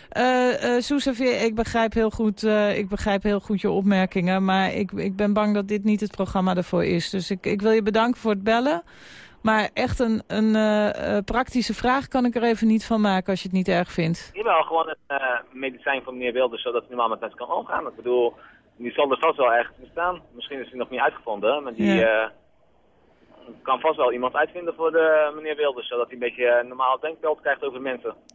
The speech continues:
Speaker 1: Ik begrijp je opmerking, dankjewel.
Speaker 2: Nou, helemaal prima.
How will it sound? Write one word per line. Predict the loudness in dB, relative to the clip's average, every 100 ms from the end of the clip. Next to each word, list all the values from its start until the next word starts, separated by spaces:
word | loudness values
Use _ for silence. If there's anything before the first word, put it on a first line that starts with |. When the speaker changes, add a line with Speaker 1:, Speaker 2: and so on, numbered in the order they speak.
| -4
Speaker 1:
Ik | -4 -2 -4
begrijp | 0 2 2 2
je | 0
opmerking, | 0 0 0 0 -2 0
dankjewel. | 0 0 2 2 2 0 -6 -16 -20 -20 -20 -20 -20 -20 -20 -20 -20 -20 -20 -20 -8
Speaker 2:
Nou, | -2 0
helemaal | 0 -4
prima. | -6 -10